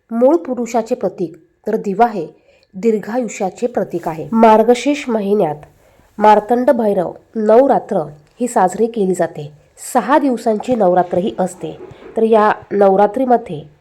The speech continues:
मार्गशीर्ष शुद्ध पंचमी म्हणजेच पाचव्या दिवशी नागदिवे पूजन केले जाते आणि सहाव्या दिवशी चंपाषष्ठी साजरी केली जाते. या वर्षी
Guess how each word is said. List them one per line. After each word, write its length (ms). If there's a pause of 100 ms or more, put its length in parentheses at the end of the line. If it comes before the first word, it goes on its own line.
(180)
मार्गशीर्ष 720
शुद्ध 280
पंचमी 600 (120)
म्हणजेच 440 (460)
पाचव्या 480
दिवशी 360 (460)
नागदिवे 640
पूजन 440
केले 320
जाते 400 (380)
आणि 300 (420)
सहाव्या 400
दिवशी 480 (400)
चंपाषष्ठी 720
साजरी 380
केली 280
जाते. 380
या 320
वर्षी 560